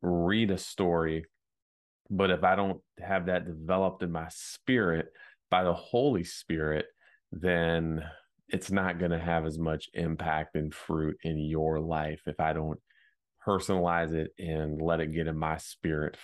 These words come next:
first. And so let me just open us up today by praying for our time, because I really believe that the Lord wants to strengthen you wholeheartedly today and share some of his incredible good news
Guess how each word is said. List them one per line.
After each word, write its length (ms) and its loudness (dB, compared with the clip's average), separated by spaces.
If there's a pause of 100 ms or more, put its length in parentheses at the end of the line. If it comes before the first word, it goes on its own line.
(160)
first. 420 0
And 140 -2
so 400 -2 (360)
let 180 2
me 100 4
just 220 2
open 320 2
us 160 -2
up 180 2
today 520 0 (160)
by 400 4 (100)
praying 540 0
for 200 0
our 140 4
time, 540 -6 (340)
because 340 0
I 180 0
really 300 4
believe 440 2
that 100 0
the 80 -2
Lord 400 2
wants 280 -2
to 100 -12
strengthen 680 0
you 160 4
wholeheartedly 1040 0
today 580 0 (380)
and 180 -2
share 720 2
some 420 0
of 220 -2
his 220 0
incredible 640 2
good 240 2
news 500 0